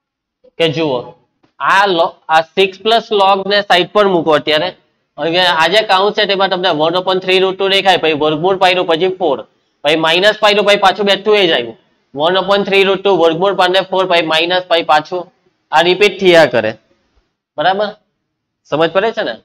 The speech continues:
આ જે છે તે રિપીટ થયા કરે ને માઇનસ વચ્ચે આવ્યા કરે. એટલે આગળ આવ્યા જ કરશે. ક્યાં સુધી? ઇન્ફિનિટી સુધી. બરાબર વિચાર્યું. આને આપણે ધારવું પડશે.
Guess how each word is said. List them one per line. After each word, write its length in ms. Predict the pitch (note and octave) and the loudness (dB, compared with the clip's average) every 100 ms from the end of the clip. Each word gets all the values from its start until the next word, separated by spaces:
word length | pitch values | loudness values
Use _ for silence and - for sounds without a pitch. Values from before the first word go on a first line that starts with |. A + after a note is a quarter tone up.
| _ _ _ _ | _ _ _ _
આ 180 | C#3+ F3+ | -4 -2
જે 220 | F3+ G3 | 0 -2
છે 200 | F#3+ G3 | 0 -2
તે 160 | E3 D#3 | 0 0
રિપીટ 380 | D3+ D3+ F3 - | 0 0 -2 -2
થયા 260 | E3+ D#3+ | 0 0
કરે 220 | C#3+ B2+ | 0 -4
ને 120 | A#2+ B2+ | -6 -6
માઇનસ 440 | C3 C#3+ E3+ D#3+ | -4 -2 -4 -4
વચ્ચે 240 | D3+ D3+ | -8 -2
આવ્યા 340 | E3 C#3+ C#3+ B2+ | -2 0 -2 -4
કરે. 240 | A2+ G#2+ _ _ _ _ _ _ _ | -6 -20 _ _ _ _ _ _ _
એટલે 280 | _ - C#3+ | _ -6 0
આગળ 260 | C#3+ D#3+ G#3 | 0 2 4
આવ્યા 320 | G3+ G#3+ A3+ | 4 4 2
જ 20 | |
કરશે. 400 | - F#3+ D3+ D#3 | 4 2 4 2
ક્યાં 200 | F#3 G3+ | 4 2
સુધી? 240 | G3+ F#3 | 2 -2
ઇન્ફિનિટી 680 | G3 F#3+ E3 E3+ F#3+ D3+ C3 | -2 -2 -4 -2 -2 0 0
સુધી. 300 | B2 B2 A#2+ B2 _ _ _ _ _ _ _ _ F#4+ _ _ _ _ _ _ _ _ _ _ _ _ _ _ - - | -2 -6 -8 -10 _ _ _ _ _ _ _ _ _ _ _ _ _ _ _ _ _ _ _ _ _ _ _ -16 -8
બરાબર 360 | C3 C#3+ C#3 B2+ | -2 0 0 -2
વિચાર્યું. 500 | A#2+ - A#2+ A2+ A2+ _ | -4 -6 -6 -6 -10 _
આને 200 | C3 E3 | -4 0
આપણે 260 | F3 E3+ E3+ | 0 0 0
ધારવું 440 | D3 C#3 C#3 C#3 | 0 0 -2 -2
પડશે. 380 | A#2 A2 - | -4 -6 -12